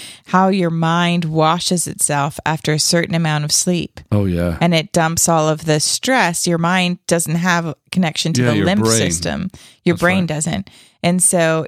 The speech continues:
Speaker 1: it actually needs a certain amount of sleep in order for it to dump all the toxins, if you will, uh,
Speaker 2: Crazy.
Speaker 1: out so that you can de-stress. So it makes sense that if you are not getting a, a good amount of sleep, but you're always pushing it and only getting five or six or whatever,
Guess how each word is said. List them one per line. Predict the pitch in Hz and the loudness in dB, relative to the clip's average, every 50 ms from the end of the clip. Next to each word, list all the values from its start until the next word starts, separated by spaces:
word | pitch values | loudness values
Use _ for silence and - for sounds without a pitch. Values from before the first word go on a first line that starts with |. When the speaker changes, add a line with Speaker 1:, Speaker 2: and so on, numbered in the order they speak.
| _ - | _ -2
Speaker 1:
it | - 175 175 180 | -2 0 2 2
actually | 175 175 - - - 175 | 0 0 -2 -2 -2 -2
needs | 160 156 151 156 160 | 0 0 -2 -2 -2
a | 156 | 0
certain | 156 - - - 208 208 202 - 175 | 0 0 0 2 0 0 0 0 -2
amount | 175 175 160 156 156 | -2 0 0 0 -2
of | 156 - | 0 0
sleep | - - - 180 165 156 - - | -2 -2 0 -2 -2 -2 -2 -2
in | - 165 | -2 0
order | 160 160 160 160 151 | 0 0 -2 -2 -4
for | - - 156 156 | -4 -2 0 0
it | 156 156 - - | 0 0 -2 -4
to | - - 156 151 151 151 - _ - - _ _ _ - | -4 -2 0 0 -2 -2 -4 _ -20 -20 _ _ _ -2
dump | - 175 180 185 - | 0 2 2 2 0
all | 175 156 156 156 | 0 0 0 2
the | 156 151 151 | 0 -2 -2
toxins, | - - - 180 160 160 156 - - 160 156 151 - | -2 -4 -2 0 0 0 0 -2 -4 -4 -2 -2 -2
if | 151 - - | -4 -2 -2
you | 151 143 | -4 -2
will, | 147 151 - - 139 147 - _ - - - _ _ - | -2 0 0 0 0 -2 -4 _ -20 -20 -20 _ _ -16
uh, | - - 143 147 | -6 -4 -2 0
Speaker 2:
Crazy. | - 117 101 127 | 0 -2 0 0
Speaker 1:
out | 151 151 151 - - | 0 -2 -2 -2 -2
so | - 170 | -2 0
that | 156 151 - | 0 0 -2
you | - 170 170 | -2 -4 -2
can | - 185 170 160 | -2 -2 -2 -2
de-stress. | - 147 147 156 - - - 190 180 175 - 156 | -2 -2 -2 -2 -2 -2 -2 -2 -2 -2 -2 -2
So | - - 196 175 165 165 175 _ - - - _ _ - | -2 0 2 2 2 0 -2 _ -14 -20 -20 _ _ -2
it | - 214 | 0 0
makes | 202 214 240 247 214 - | 2 0 -2 -2 0 -2
sense | - - 226 220 190 - | 0 2 2 0 0 0
that | 190 170 | 2 2
if | 165 170 - - | 2 0 0 0
you | 196 196 202 220 214 - - | 0 0 0 0 -2 -2 -2
are | 160 160 160 156 151 151 156 160 156 _ _ _ _ _ _ - | 0 0 2 0 0 0 0 -2 -4 _ _ _ _ _ _ -4
not | 180 180 180 180 196 196 - _ - 165 | 0 0 2 2 2 0 -2 _ -8 -2
getting | - 175 175 190 202 180 151 139 143 147 143 - _ _ _ - - | 0 2 2 2 2 0 0 0 -2 -4 -6 -8 _ _ _ -2 0
a, | 160 151 151 147 - - | 0 0 0 -2 -2 -2
a | - 156 | -2 -2
good | 156 151 151 185 185 180 | 0 0 0 2 2 2
amount | 190 180 156 147 147 | 2 0 0 0 0
of | 151 | 0
sleep, | - - - 156 151 156 | -2 0 0 0 0 0
but | - 151 | -2 -2
you're | 147 147 151 156 131 | 0 2 0 2 2
always | 147 156 156 151 156 - - | 2 2 2 0 0 -2 -2
pushing | - - 165 160 - - 160 | 0 0 0 2 0 0 0
it | 147 147 - | 0 -2 -2
and | - 151 | -2 -2
only | 147 147 147 147 | 0 0 0 0
getting | 151 151 147 147 | 0 0 0 -2
five | 147 - 143 143 147 151 | -2 -2 -2 -2 0 -2
or | 151 147 | -2 -2
six | - 160 156 - - | 0 -2 -2 -2 -2
or | - 160 | -2 -2
whatever, | 160 165 170 170 165 151 147 151 151 | 0 0 2 2 2 2 0 -2 -2